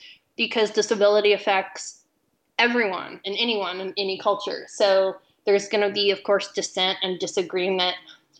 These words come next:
But one of my goals within the book was to reach people who perhaps have not had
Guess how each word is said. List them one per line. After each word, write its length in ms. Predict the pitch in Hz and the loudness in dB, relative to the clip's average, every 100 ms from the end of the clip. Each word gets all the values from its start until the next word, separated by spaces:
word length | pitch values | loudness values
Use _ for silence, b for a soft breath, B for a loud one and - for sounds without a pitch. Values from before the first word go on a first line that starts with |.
| _ - | _ 0
But 280 | 208 202 202 - - | 4 4 0 -6 -14
one 380 | 202 220 269 285 | -2 2 4 4
of 80 | 269 | 2
my 180 | 226 | 0
goals 540 | 196 214 240 294 277 269 | 0 2 6 6 6 2
within 280 | 208 208 196 | -2 -2 -4
the 60 | |
book 300 | 190 190 190 - | -2 -2 -4 -4
was 400 | 202 196 - - - | -2 0 -2 -10 -4
to 600 | 208 202 202 196 196 190 _ _ _ _ _ _ - - | 0 4 6 4 2 -4 _ _ _ _ _ _ -16 -10
reach 500 | 185 208 254 269 - | -2 2 2 0 -6
people 640 | - 208 202 180 180 247 - B B B - | -4 -6 -2 -2 0 -2 -6 B B B 0
who 260 | 220 202 202 | 6 6 6
perhaps 520 | 226 214 202 196 - | 2 2 2 0 -2
have 240 | 214 196 | 0 0
not 400 | 202 196 208 214 - - _ _ _ - | 2 2 4 2 -2 -12 _ _ _ -6
had 680 | 226 208 196 196 190 196 | 2 4 4 4 2 -2